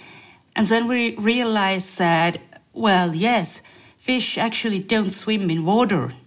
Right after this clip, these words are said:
They swim in information. Like, everything that they sense underwater kind of makes sense to them. They perceive, they process that information,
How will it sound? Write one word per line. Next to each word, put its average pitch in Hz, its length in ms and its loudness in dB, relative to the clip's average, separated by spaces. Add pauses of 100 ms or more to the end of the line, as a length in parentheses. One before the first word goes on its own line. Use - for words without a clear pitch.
(420)
They 240 120 2
swim 226 320 -2
in 180 100 2
information. 202 880 0 (600)
Like, 185 240 0
everything 220 840 0 (160)
that 175 400 -2 (380)
they 180 300 -2
sense 233 560 -4
underwater 196 840 0 (120)
kind 214 280 2
of 190 80 -6
makes 220 340 -2
sense 247 380 -2
to 214 120 -8
them. 160 360 -6
They 175 220 -4
perceive, 226 720 -4
they 185 100 -4
process 220 760 -2
that 175 140 -4
information, 196 960 -2